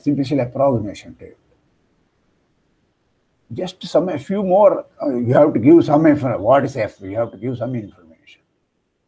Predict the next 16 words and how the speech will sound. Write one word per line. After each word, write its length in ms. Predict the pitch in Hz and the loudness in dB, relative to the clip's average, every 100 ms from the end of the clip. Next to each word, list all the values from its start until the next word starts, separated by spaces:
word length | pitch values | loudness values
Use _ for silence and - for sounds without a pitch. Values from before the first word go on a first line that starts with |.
| _ _ | _ _
about 280 | 104 101 107 - | -20 -14 -14 -12
how, 580 | - 127 113 98 90 | -4 -2 -2 -6 -10
uh, 60 | 85 78 _ _ | -16 -20 _ _
what 460 | 104 95 107 120 | -8 -4 0 -2
is 100 | 104 | -2
ha-, 220 | 110 110 | -4 -2
happening 420 | 101 107 - 110 98 | -2 -6 -6 -12 -6
to 120 | 107 | -6
F, 140 | 87 | -6
some 200 | - 107 | -8 -14
geometric 420 | 98 107 110 101 90 | -8 -6 -6 -10 -18
information, 600 | 90 240 285 - 233 - _ _ - | -18 -8 -6 -4 -6 -8 _ _ -8
it 120 | 147 | -2
will 180 | 165 143 | 0 4
do 120 | 135 | 4
that. 200 | 98 - | 4 -2